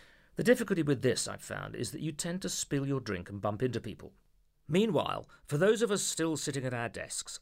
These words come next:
are there actually ways to incorporate physical activity into our creative work routine?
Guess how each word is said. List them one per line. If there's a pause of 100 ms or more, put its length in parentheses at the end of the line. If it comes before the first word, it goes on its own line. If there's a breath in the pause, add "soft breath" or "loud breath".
are
there
actually
ways
to
incorporate
physical
activity (240 soft breath)
into
our
creative
work
routine?